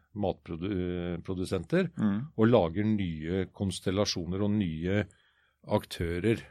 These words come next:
Speaker 1: Og, eh, dette ser vi i for eksempel dette Senteret for forskningsdrevet innovasjon, eh, Digital Food, som Nofima akkurat har startet opp, eh, hvor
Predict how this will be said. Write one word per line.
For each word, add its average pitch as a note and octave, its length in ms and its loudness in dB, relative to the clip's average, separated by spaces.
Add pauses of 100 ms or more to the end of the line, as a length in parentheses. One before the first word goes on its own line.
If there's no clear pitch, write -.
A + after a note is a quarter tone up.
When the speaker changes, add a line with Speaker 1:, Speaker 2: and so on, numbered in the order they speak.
(240)
Speaker 1:
Og, A#2 340 4
eh, A2+ 140 0
dette A#2+ 500 0
ser E2+ 300 -2
vi G#2 180 2
i F#2+ 420 -2 (380)
for A#2 100 2
eksempel G2+ 380 0
dette F2+ 240 -4
Senteret F#2+ 540 -2
for G#2+ 80 -2
forskningsdrevet F#2 800 -6
innovasjon, G2 560 0 (100)
eh, G#2 280 -2 (260)
Digital G2 520 0
Food, C#3+ 380 0
som G#2+ 400 0 (400)
Nofima G#2 460 2
akkurat G2 260 -2
har G#2+ 80 0
startet F#2 360 0
opp, F#3 180 4 (580)
eh, A#2 260 4
hvor B2+ 280 6